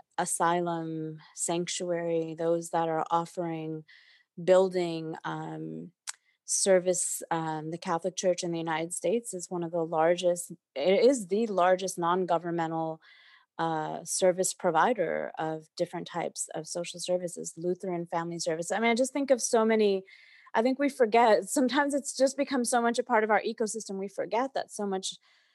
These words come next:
so much of the work that happens in altruism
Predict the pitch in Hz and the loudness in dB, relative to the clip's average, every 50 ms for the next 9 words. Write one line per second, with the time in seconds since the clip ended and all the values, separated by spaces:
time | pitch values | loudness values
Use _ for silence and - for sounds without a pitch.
0 | _ _ - - - 240 240 254 262 247 - 240 190 196 190 170 180 185 185 - | _ _ -6 2 4 4 6 6 4 2 2 0 0 2 2 4 4 4 4 4
1 | 175 160 175 - - - 208 220 247 - 208 190 170 165 170 175 175 175 - - | 0 0 0 0 -2 2 2 2 2 2 0 -2 -2 -2 -4 -8 -10 -12 -16 -16
2 | _ - 185 190 185 180 175 175 - - 185 226 277 - - - 185 170 170 160 | _ -6 -2 -2 0 0 -2 -4 0 2 2 2 2 0 0 0 2 2 2 0
3 | 165 - 147 156 160 165 156 | -2 -6 -8 -8 -8 -10 -12